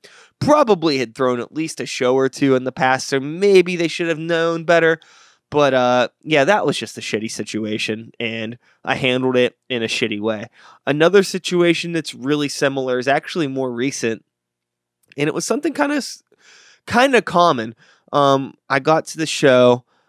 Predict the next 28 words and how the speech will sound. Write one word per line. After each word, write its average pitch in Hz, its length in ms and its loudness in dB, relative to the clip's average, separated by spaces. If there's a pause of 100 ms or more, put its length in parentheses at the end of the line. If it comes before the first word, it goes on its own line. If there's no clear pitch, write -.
(220)
and 127 400 0
there 127 160 4
was 190 240 6
a 320 80 0
P 135 300 0
A 120 160 4
there, 113 420 -2 (260)
and 135 400 0 (100)
everything 156 480 0
was 123 140 -4
cool, 208 500 2 (300)
but 156 340 4
the, 131 460 4
the 135 100 2
air 143 200 2
quote 143 400 2
promoter 127 600 2
actually 120 600 2 (580)
asked 143 480 -2
me 131 540 -2 (180)
to 151 100 -6
help - 300 -2 (140)
pay 139 320 2
for 127 500 2 (100)
the 139 120 0
venue. 123 460 -2 (200)
Basically 139 440 -2
was 131 180 0